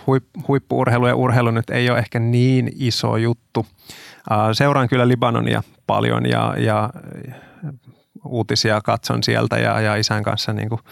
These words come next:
spekuloidaan paljon, miten siellä menee, mutta ei ehkä niinkään tota urheilupuolta, että, mut, mut joo, on sielläkin hyviä urheilijoita, orastavia urheilijoita. Mä toki sen tiedän itsekin, kun on siellä vaikka käynyt kilpailemassa urheiluurani aikana, että, että kyllä siellä on niinku potentiaalia, mutta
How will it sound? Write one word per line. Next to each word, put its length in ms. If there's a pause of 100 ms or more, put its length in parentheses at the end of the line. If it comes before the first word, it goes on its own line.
(460)
spekuloidaan 640
paljon, 240
miten 240
siellä 180
menee, 220
mutta 140
ei 60
ehkä 180
niinkään 260
tota 220
urheilupuolta, 1300
että, 440
mut, 420 (600)
mut 100
joo, 160
on 160
sielläkin 360
hyviä 240
urheilijoita, 540
orastavia 420
urheilijoita. 360
Mä 60
toki 200
sen 140
tiedän 260
itsekin, 300
kun 160
on 180
siellä 200
vaikka 180
käynyt 240
kilpailemassa 640
urheiluurani 540
aikana, 460
että, 200
että 140
kyllä 120
siellä 160
on 60
niinku 220
potentiaalia, 560
mutta 360